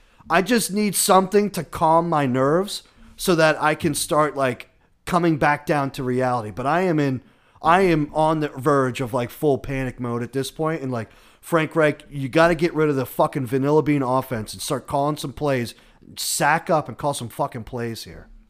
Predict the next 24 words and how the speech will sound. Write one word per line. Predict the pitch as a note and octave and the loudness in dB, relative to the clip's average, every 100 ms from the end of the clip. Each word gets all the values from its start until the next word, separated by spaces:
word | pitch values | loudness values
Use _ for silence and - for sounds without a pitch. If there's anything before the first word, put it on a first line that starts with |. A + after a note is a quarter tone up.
| _ _ - - - _ _ _ _ _ - | _ _ -20 -20 -20 _ _ _ _ _ -14
Uh, | G2+ | -10
it | A2+ | -6
was | B2+ | -2
a | |
lot, | C3 G#2+ E2+ | 0 -2 -6
I | B2 | -6
know, | C3 G#2+ | -4 -6
but | A#2+ | -6
I | B2 | -6
had | C3+ C3+ | -6 -6
to | |
get | B2 C3+ | -4 -4
it | |
off | B2+ A#2 | -4 -6
my | A#2+ | -12
chest. | - A2 G2+ | -10 -12 -10
I've | G#2+ | -14
been | G2+ | -14
fucking | - A#2+ A2 | -10 -12 -10
sitting | - C3+ | -12 -10
on | A#2 A2 | -8 -8
it | G#2 | -8
all | G#2 G2 | -8 -10
day. | F#2 E2 | -10 -12